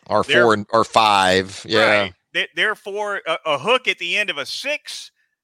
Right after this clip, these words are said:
Speaker 2: that, that, that's good. A hook at the end of a seven's even better. A hook at the end of an eight, if you're betting the dog, that doesn't help you much,
Speaker 1: You
Speaker 2: right?
Speaker 1: know who puts more thought into all that than either of us, though?
Speaker 2: Who's that?
Speaker 1: The man.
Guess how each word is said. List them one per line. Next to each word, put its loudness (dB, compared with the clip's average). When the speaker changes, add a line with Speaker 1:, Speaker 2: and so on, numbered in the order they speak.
Speaker 2:
that, -4
that, 0
that's -4
good. -6
A -6
hook -8
at -10
the -4
end -4
of -8
a -8
seven's -4
even -12
better. -4
A -4
hook -2
at 0
the 0
end 4
of 0
an -2
eight, 2
if -8
you're -12
betting -2
the -6
dog, -2
that -4
doesn't -6
help -10
you -16
much, -10
Speaker 1:
You 0
Speaker 2:
right? 2
Speaker 1:
know 4
who -10
puts -2
more 2
thought 2
into -4
all -2
that -4
than -12
either -10
of -12
us, -8
though? -12
Speaker 2:
Who's -10
that? -2
Speaker 1:
The -14
man. -12